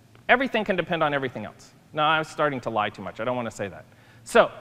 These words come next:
one of the nice things about Hadoop for people who did that, even though it's, I guess, getting out of style, whatever, I'm old.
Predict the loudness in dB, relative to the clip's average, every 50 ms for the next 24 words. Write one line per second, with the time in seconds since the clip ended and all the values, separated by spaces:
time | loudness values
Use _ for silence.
0 | -18 -20 -20 -20 -20 -20 -12 -2 2 4 6 6 6 6 6 4 4 2 0 0
1 | -2 -4 -2 0 2 4 4 4 4 2 0 0 2 0 0 -2 -4 -6 -6 -4
2 | -4 -6 -2 -2 -2 -2 0 0 -2 0 2 2 2 2 2 0 0 0 0 0
3 | 0 0 -2 -4 -2 -2 -2 -2 -2 -2 -4 -2 -2 -2 -2 -2 -4 -4 -6 -8
4 | -6 -4 -2 -2 -2 -2 0 0 0 0 0 -2 -4 -6 -10 -10 -10 -6 -4 -4
5 | -4 -4 -4 -6 -8 -10 -12